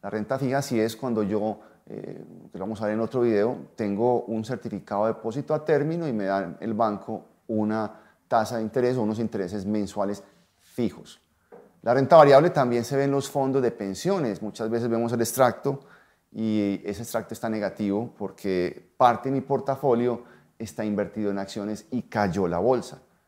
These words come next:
Pero de pronto otro mes repunta y me da un más siete por ciento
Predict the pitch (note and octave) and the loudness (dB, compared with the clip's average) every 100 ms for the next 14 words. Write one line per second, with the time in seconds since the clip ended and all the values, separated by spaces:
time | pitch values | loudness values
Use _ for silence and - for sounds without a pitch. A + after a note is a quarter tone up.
0 | _ - G#2+ - G#2+ C3+ C3 C#3+ C#3 C3 | _ -2 -2 0 0 2 2 2 2 2
1 | D3 A#2 - C#3 C3 C#3+ A2+ G2+ G2+ G#2+ | 2 -2 -2 -4 -2 -2 -2 -2 0 0
2 | A2+ A2 - - B2+ A2+ - F#2+ - F3 | 0 -2 -4 -2 -2 -2 -4 -6 -2 -2
3 | E3+ E3+ D#3+ | 0 0 -2